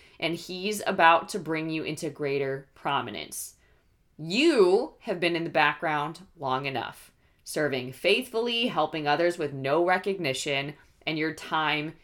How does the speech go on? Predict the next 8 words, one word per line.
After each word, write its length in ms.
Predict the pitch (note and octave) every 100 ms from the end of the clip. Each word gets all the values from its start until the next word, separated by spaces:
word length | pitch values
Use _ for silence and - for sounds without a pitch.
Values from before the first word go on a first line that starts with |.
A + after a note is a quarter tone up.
| _ _
is 160 | D#3+ D3+
coming. 600 | - F3+ D3+ A#2 - G2+ _ _ _ _ _ _ _ _ - - _ C#3
David, 580 | E3+ A#3 E3+ D#3 G#3 -
another 580 | E3 D#3+ D#3 F3+ G#3+ F#3+
example, 760 | E3+ C#3+ C3+ E3+ G3+ D#4 E4 - - _ _ _ _ _ _ _ _ _ _ _
he 220 | C4 C4
spent 320 | - C#4 G3
years 680 | E3+ G3 A#3 D3 G#2 -